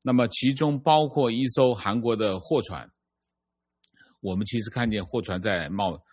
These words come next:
着火啊，其实货船被攻击，呃，着火啊。川普说，除了韩国的货船之外，目前通过海峡的船只没有受-，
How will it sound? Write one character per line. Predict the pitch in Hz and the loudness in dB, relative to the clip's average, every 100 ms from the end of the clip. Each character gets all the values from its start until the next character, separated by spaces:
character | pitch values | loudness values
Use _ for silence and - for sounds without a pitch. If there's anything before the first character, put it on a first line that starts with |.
| - _ _ _ - - | -20 _ _ _ -16 -12
着 | - 101 | 0 2
火 | 113 101 - - | 2 -2 -12 -14
啊， | - - _ _ _ | -20 -20 _ _ _
其 | - 123 | -2 0
实 | 110 | 0
货 | 107 123 | 0 0
船 | 107 107 101 | 0 -2 0
被 | 127 107 | 0 0
攻 | 104 104 | 0 -2
击， | 104 104 92 | -2 -2 -4
呃， | 64 50 50 52 - | -8 -14 -18 -20 -12
着 | 76 92 | -8 -6
火 | 98 87 | -8 -12
啊。 | - - _ _ _ - - _ | -14 -20 _ _ _ -20 -20 _
川 | - 180 | 2 2
普 | 165 | 4
说， | 127 147 | 4 4
除 | 139 143 | 4 2
了 | 156 143 131 113 | 6 8 6 4
韩 | 117 127 143 | 2 2 4
国 | 135 | 4
的 | 127 120 | 6 4
货 | 110 147 | 4 0
船 | 113 113 | 2 -2
之 | 113 127 | 0 2
外， | 131 101 - _ _ _ _ _ | 2 2 -6 _ _ _ _ _
目 | - 175 | -4 0
前 | 131 139 | 2 0
通 | 143 147 | 0 0
过 | 143 | 2
海 | 120 98 | 2 0
峡 | 90 113 | 0 0
的 | 123 113 | 2 0
船 | 110 110 | 0 0
只 | 104 117 117 113 | 0 -2 -2 0
没 | 104 123 | 2 2
有 | 139 | 2
受-， | 101 139 117 98 | 0 0 2 0